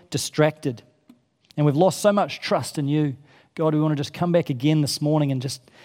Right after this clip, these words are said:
see you as the one who is the giver of all good gifts. You're the one, Lord. You own all the stuff that we have. We don't own it.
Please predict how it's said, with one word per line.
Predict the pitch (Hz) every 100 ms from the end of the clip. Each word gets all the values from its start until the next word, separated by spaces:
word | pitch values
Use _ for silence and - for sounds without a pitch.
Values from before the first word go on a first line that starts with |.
| -
see | - - - 190
you | 175 156 196 208
as | 196 175 127
the | 156
one | 160 165 160
who | 135 143
is | 131
the | 135
giver | 117 175 170 151
of | 135
all | 151 165 160 160
good | 135 151 151 127
gifts. | 120 - - - - - - _ _ _ _ _ _ _ _ _ _
You're | - 180
the | 165
one, | 143 131 127
Lord. | 139
You | 147 202 196
own | 165 165 139 113 104 _ _ _ _ _
all | 165 165 147
the |
stuff | 131 - 143 131
that | -
we | 139 139
have. | 127 160 175 139
We | 180
don't | 190 147
own | 147 156
it. | 185